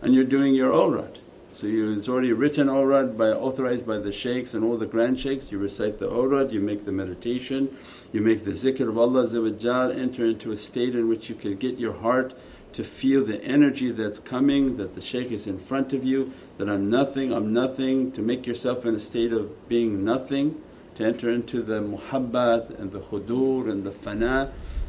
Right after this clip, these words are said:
So it means all these things that have to be accomplished. And then as far as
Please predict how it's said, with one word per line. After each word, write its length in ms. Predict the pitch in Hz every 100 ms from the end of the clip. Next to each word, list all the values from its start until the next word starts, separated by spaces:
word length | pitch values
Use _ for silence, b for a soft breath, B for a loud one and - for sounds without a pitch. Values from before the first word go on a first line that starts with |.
| -
So 120 | 120
it 40 |
means 200 | 135 131
all 400 | 139 170 202 202
these 240 | 175 175 -
things 320 | 180 175 160
that 140 | 143
have 260 | 143 139 -
to 80 | 120
be 180 | 120 113
accomplished. 920 | - - 165 180 - 127 - - - - B B B - -
And 180 | 131 139
then 440 | 151 147 139 -
as 200 | 131 -
far 280 | - 156 156
as 280 | 131 113